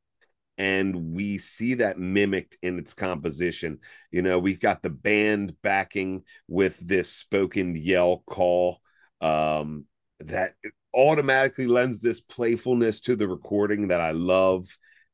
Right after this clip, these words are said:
It really nails the innocence and, like, this childlike playfulness, uh, that I really believe that they set out to achieve with this song. I,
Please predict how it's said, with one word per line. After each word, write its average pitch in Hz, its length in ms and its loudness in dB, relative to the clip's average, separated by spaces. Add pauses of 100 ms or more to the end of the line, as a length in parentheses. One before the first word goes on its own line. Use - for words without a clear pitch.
(580)
It 139 140 0
really 185 340 4
nails 131 600 2
the 131 240 4
innocence 147 600 -4
and, 135 280 -2
like, 123 220 0 (240)
this 120 200 0
childlike 120 600 0
playfulness, 98 880 -6 (380)
uh, 95 300 2
that 104 200 2
I 101 80 0
really 107 560 -2 (160)
believe 110 320 0
that 98 120 0
they 95 120 -2
set 107 260 0
out 101 200 0
to 101 80 -4
achieve 127 400 -6
with 82 140 -6
this 82 180 -10
song. 85 340 -6 (400)
I, 123 280 6